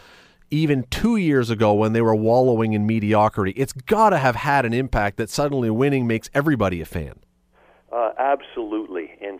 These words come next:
Speaker 2: fact, I've had, uh, uh, two different students, one a graduate student and one an undergraduate student looking at an undergraduate thesis, who have come to me saying,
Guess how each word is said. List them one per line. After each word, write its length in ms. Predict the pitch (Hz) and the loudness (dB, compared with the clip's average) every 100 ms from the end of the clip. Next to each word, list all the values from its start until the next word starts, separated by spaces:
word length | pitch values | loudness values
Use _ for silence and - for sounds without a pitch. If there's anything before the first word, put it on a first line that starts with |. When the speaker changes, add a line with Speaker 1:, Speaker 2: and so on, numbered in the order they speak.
| - | -6
Speaker 2:
fact, 300 | 101 104 - | -6 -4 -6
I've 160 | 92 | -8
had, 420 | - 110 101 98 98 | -6 -4 -2 -4 -4
uh, 440 | 90 85 78 76 - _ | -2 -2 -4 -6 -12 _
uh, 140 | 85 80 - - | -10 -10 -12 -10
two 160 | 175 | -8
different 420 | 202 175 165 135 110 - | -4 -6 -4 -10 -12 -16
students, 400 | - 117 76 69 - | -14 -14 -16 -20 -18
one 360 | 90 113 123 120 | -8 -8 -8 -10
a 120 | 98 | -14
graduate 580 | - 98 110 123 113 101 - | -6 -2 -2 -4 -12 -14 -16
student 380 | - 92 120 123 90 | -16 -14 -16 -18 -18
and 160 | 90 | -12
one 240 | 92 107 104 | -10 -10 -10
an 220 | 85 82 - | -14 -18 -14
undergraduate 800 | 107 135 123 98 95 92 87 80 _ | -12 -12 -8 -6 -6 -8 -16 -18 _
student 340 | 95 95 101 | -16 -16 -14
looking 300 | 92 95 101 | -16 -16 -14
at 120 | 92 | -14
an 100 | 87 | -12
undergraduate 680 | 90 95 92 92 87 87 78 _ | -14 -14 -10 -8 -8 -14 -20 _
thesis, 380 | 123 151 - - _ _ _ _ _ _ | -20 -18 -20 -20 _ _ _ _ _ _
who 140 | 123 | -10
have 140 | 110 - | -8 -8
come 300 | - 139 156 | -10 -10 -10
to 100 | 151 | -14
me 520 | 113 107 92 95 113 _ _ _ - | -16 -14 -14 -16 -20 _ _ _ -16
saying, 320 | 123 104 101 | -12 -12 -12